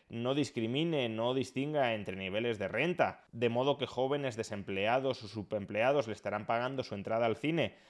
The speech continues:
a pensionistas que estén percibiendo la pensión máxima. No solo por todo esto, sino porque los principales beneficiarios de esta medida, no lo perdamos de vista,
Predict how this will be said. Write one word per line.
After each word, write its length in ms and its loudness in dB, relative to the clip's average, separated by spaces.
a 180 0
pensionistas 560 -2
que 80 -4
estén 260 -2
percibiendo 720 2
la 140 2
pensión 320 -8
máxima. 500 -2
No 200 2
solo 480 6
por 120 -4
todo 220 -4
esto, 260 -6
sino 280 -8
porque 560 -8
los 220 -8
principales 720 0
beneficiarios 880 0
de 140 -10
esta 200 -10
medida, 640 2
no 340 -6
lo 160 -4
perdamos 440 -4
de 80 0
vista, 600 2